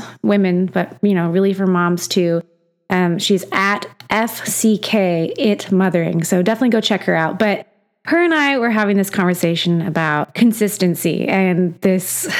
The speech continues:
issue that we both share with consistency. And I find it so funny that here I am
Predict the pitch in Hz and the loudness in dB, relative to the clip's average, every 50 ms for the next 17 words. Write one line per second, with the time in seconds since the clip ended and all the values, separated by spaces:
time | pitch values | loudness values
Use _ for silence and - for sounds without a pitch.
0 | - - - - - - - - 294 285 254 - - 262 254 220 254 226 262 233 | -4 -4 -6 -8 -10 -8 -2 0 0 0 2 2 2 2 2 2 2 2 2 2
1 | 294 277 214 185 226 214 240 226 240 - - - 226 208 208 196 185 175 175 180 | 2 2 2 2 2 2 2 0 0 -2 0 0 2 2 2 2 2 0 0 2
2 | 170 196 208 208 - - - 220 214 185 - 202 190 185 - - 170 165 156 - | 2 2 2 0 -2 -2 0 2 2 2 2 0 -2 0 0 0 0 0 0 -2
3 | 170 165 160 160 - 190 190 180 185 175 175 175 - - - 208 214 185 226 226 | -2 0 0 0 0 2 2 2 2 2 0 -2 -4 -2 -2 -2 0 2 2 2
4 | 220 208 - - - 208 190 - 202 190 196 185 185 165 165 175 165 165 - 208 | 0 0 0 0 0 0 0 2 2 2 2 2 2 0 0 0 0 0 0 0
5 | 220 208 208 202 196 196 190 190 190 185 180 175 175 175 175 180 175 180 | 2 2 2 2 2 2 2 2 2 2 2 2 2 0 0 -2 -2 -6